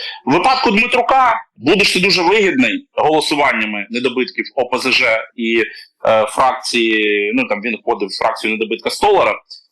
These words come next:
в парламенті. Будеш ти вигідний українській владі, дамо втікти.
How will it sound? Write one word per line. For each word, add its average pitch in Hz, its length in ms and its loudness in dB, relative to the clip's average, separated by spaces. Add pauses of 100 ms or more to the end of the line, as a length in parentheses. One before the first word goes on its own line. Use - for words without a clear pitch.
в - 40 -14
парламенті. 107 640 0 (340)
Будеш 233 360 2
ти 226 120 2 (160)
вигідний 196 500 2
українській 117 400 -2
владі, 98 400 0 (260)
дамо 147 280 -2
втікти. - 540 -4